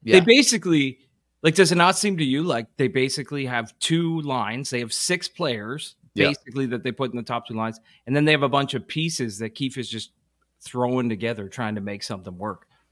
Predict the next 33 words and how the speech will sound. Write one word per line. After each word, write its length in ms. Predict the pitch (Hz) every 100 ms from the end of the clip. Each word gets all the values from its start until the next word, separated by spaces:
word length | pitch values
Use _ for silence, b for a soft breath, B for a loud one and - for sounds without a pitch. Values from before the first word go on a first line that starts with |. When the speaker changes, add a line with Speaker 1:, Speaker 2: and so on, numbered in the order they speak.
| _ _ -
Speaker 1:
and 80 | 131
it's 180 | 147 -
not 400 | 135 127 165 123
working. 480 | 120 131 123 87 82
There's 160 | - 139
Speaker 2:
No, 120 | 143
Speaker 1:
no, 180 | 214 226
Speaker 2:
it's 120 | 208
not. 120 | 160 - -
Speaker 1:
there's 180 | 190 190
no, 140 | 220
like, 240 | 220 180
staple. 680 | - - - 165 170 165 110
There's 240 | 98 131
no, 140 | 151 151
like, 200 | 143 113
"This 420 | 110 98 120 143 151
is 180 | 117 127
a 60 |
third 440 | 117 - 127 117 117
line 260 | 110 101
center." 260 | - 123 113
You, 160 | 139 165
you're 220 | 170 175 151
paying 380 | 143 185 202
David 460 | 160 156 147 127 107
Kampf 400 | 139 147 180 -
to 80 | 139
be 240 | 113 156 190
a 40 |
third 240 | - 127
line 220 | 113 110 104
center 280 | 113 117